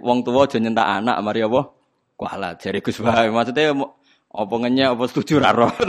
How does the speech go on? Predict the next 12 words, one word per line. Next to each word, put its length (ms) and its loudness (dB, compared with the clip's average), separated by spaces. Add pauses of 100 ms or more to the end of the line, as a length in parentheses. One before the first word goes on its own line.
(380)
<laughs> 480 -10
Tapi 160 6
mulai 320 8
mikir, 320 4
yang 80 8
jelas 320 4
yo, 80 2
po-, 320 0
ketoke 320 4
mulai 240 4
dipikir. 400 0
<laughs> 80 2